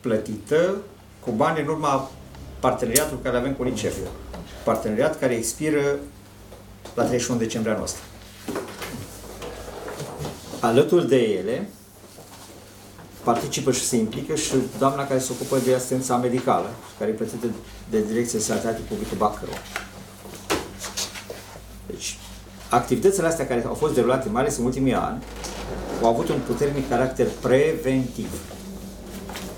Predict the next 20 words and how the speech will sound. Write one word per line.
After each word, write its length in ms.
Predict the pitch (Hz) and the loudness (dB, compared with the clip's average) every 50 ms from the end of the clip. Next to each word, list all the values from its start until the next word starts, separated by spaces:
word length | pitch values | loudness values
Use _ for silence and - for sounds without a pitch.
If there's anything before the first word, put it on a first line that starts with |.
| - - - - - - - - - - | -10 -10 -10 -10 -8 -8 -8 -6 -4 -4
Și 120 | - - | -2 0
când 140 | - 123 107 | 2 2 2
spun 180 | - - 127 135 | 4 4 4 6
preventiv, 800 | - 170 170 - - 139 127 117 - 95 95 98 110 - - - | 8 8 8 8 8 6 4 2 0 -2 -2 -2 -4 -6 -6 -8
știu 220 | - - - 139 | -6 -4 -2 0
ce 140 | 139 - 131 | 2 4 4
spun, 420 | - - - - - 120 120 - - - - | 2 2 -2 -4 -4 -4 -4 -4 -4 -4 -2
pentru 180 | - - - - | -2 -2 -2 -2
că 60 | 180 | -2
s-a 260 | - - 117 117 113 - | 0 0 2 0 0 0
făcut 340 | 113 104 95 - 160 165 156 - - | 0 0 2 2 2 2 2 0 0
cu 80 | - 131 | 4 6
deplasare 800 | 117 127 123 - 120 117 - - - - 117 104 107 107 113 127 | 6 6 6 6 2 0 0 0 0 0 0 0 0 0 0 0
în 100 | 131 120 | 0 0
gospodăria 800 | 113 110 120 117 120 110 101 107 104 101 107 113 117 120 135 - 120 123 | 0 0 0 0 0 2 2 2 2 2 2 2 4 4 4 4 4 4
oamenilor, 640 | 127 120 107 101 98 92 95 - - - - - - - - - - - - - - - - - - - - - - - - - - | 4 4 2 2 0 -2 -4 -4 -4 -4 -4 -4 -6 -8 -12 -12 -12 -14 -14 -14 -14 -14 -14 -14 -14 -14 -10 -8 -8 -8 -8 -6 0
monitorizare 1040 | - 127 131 131 123 117 127 123 120 110 104 110 123 123 131 143 147 151 151 - - | 4 6 6 6 6 6 6 6 6 4 4 4 4 6 6 6 4 4 2 2 0
a 200 | 120 117 117 - - | 0 -2 -2 -2 0
cazurilor 440 | 120 123 123 120 120 120 120 120 120 | 0 0 0 0 0 2 2 2 0
speciale. 680 | - - - 117 110 - - 123 117 110 95 80 - | 0 -2 -4 -4 -2 0 2 2 4 4 2 0 -2